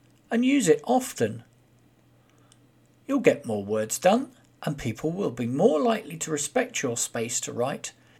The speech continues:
if you write in a specific place, rather than just sitting in a public area,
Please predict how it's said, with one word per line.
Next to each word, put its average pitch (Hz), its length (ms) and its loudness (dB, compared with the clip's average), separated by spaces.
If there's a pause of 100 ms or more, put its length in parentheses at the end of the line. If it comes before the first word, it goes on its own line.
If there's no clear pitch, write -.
(100)
if 202 180 4
you 262 100 4
write 139 400 2 (100)
in 196 140 2
a 208 100 4
specific - 680 0
place, - 580 -4 (400)
rather 214 400 8
than 147 220 0
just - 220 4
sitting 196 340 0
in 208 100 4
a 208 40 2
public 208 440 2
area, 127 440 2